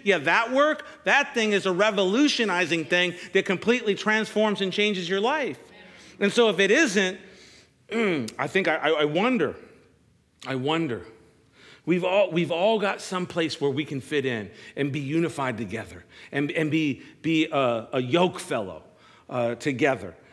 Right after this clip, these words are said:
And, and, and, and so we, we need to continue to do that. So I wanna encourage us, I wanna commend us, and I wanna encourage us to continue on that, that same path. Amen?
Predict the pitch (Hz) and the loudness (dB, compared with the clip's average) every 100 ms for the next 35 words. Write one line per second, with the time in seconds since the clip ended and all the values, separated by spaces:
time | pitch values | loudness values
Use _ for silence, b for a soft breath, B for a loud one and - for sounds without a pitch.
0 | b b 131 127 123 123 127 120 123 131 | b b 0 0 0 -2 -4 -2 -4 -4
1 | 123 120 131 127 147 131 165 160 151 175 | -4 -4 -4 -2 0 0 -2 -4 -2 0
2 | 175 147 - 139 - 208 208 165 139 131 | 2 0 -4 -6 0 2 2 0 -2 -2
3 | 107 95 - 143 175 185 160 - 202 220 | -4 -8 -4 -2 0 0 -4 -2 0 2
4 | 214 233 214 - B B B 160 180 - | 0 0 -2 -6 B B B -2 0 0
5 | 170 151 180 233 269 269 - - b b | -2 2 2 4 2 0 -4 -14 b b
6 | b b b 170 180 202 208 208 - 185 | b b b 0 2 2 2 0 0 0
7 | 160 107 98 - - _ b b 143 135 | 0 -2 -8 -12 -18 _ b b -6 -4
8 | 139 175 175 170 147 131 113 - B B | -4 0 2 2 2 0 -2 -10 B B
9 | _ 131 143 139 135 127 123 - 123 117 | _ -2 0 0 0 -2 -4 -10 -16 -10
10 | - 131 120 131 117 98 - - 113 123 | -4 -2 -2 -2 -4 -4 -10 -8 -4 -4
11 | 160 | -6